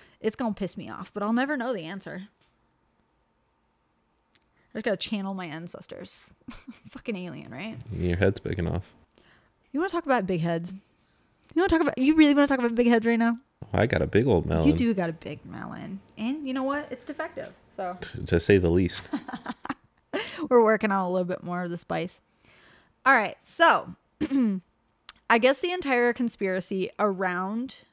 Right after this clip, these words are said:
Speaker 1: the Titanic sinking, or maybe not sinking,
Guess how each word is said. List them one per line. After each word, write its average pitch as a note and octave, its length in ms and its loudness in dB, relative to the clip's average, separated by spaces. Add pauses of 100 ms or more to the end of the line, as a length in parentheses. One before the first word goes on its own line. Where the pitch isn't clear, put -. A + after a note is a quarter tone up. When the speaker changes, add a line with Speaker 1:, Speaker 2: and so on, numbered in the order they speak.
(320)
Speaker 1:
the F#3 760 -2
Titanic F#3+ 840 -6
sinking, F3 720 -4
or F3 360 -6 (640)
maybe F3+ 260 -4
not F3 460 -4
sinking, E3 480 -8